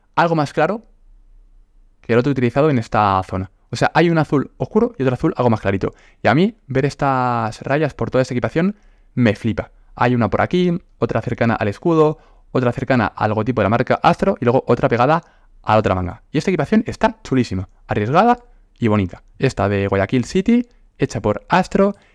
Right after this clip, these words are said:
y esta equipación que la marca Marazón la ha hecho a Independiente del Valle. Este equipo está,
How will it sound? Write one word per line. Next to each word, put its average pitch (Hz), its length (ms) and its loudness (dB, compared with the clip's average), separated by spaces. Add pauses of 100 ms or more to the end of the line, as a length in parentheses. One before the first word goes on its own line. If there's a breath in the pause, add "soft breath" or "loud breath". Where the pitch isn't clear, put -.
(240 soft breath)
y 156 120 2
esta 180 140 2
equipación 160 380 -2
que 151 80 -2
la 131 60 2
marca 147 220 0
Marazón 147 380 -4
la 135 80 0
ha 147 40 0
hecho 160 480 -6
a 147 260 -4
Independiente 127 880 2
del 101 180 -2
Valle. 92 280 -4
Este 147 180 -2
equipo 131 440 0 (280)
está, 107 440 0